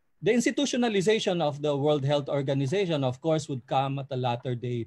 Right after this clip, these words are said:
period, but there were already some notions of, uh, um,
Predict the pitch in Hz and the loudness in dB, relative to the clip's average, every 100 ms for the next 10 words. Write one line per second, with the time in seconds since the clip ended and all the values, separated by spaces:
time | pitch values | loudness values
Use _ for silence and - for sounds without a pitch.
0 | - 202 170 135 147 131 _ _ _ _ | 0 4 4 2 -2 -6 _ _ _ _
1 | 165 175 190 247 254 254 - 190 156 165 | -2 2 4 4 4 2 4 2 4 4
2 | 185 147 170 151 135 160 147 151 151 151 | 2 2 0 0 -2 0 0 0 -6 -8
3 | _ - 151 170 170 - 160 156 156 147 | _ -6 0 0 0 -2 -4 -2 -4 -4
4 | - - _ _ _ _ - 143 135 131 | -10 -16 _ _ _ _ -8 -2 0 0
5 | 131 - 139 127 123 123 120 117 _ _ | -4 -8 -2 -2 -2 -6 -10 -14 _ _
6 | _ _ _ _ _ - 147 131 127 127 | _ _ _ _ _ -4 -2 0 -2 -4
7 | 127 139 | -6 -10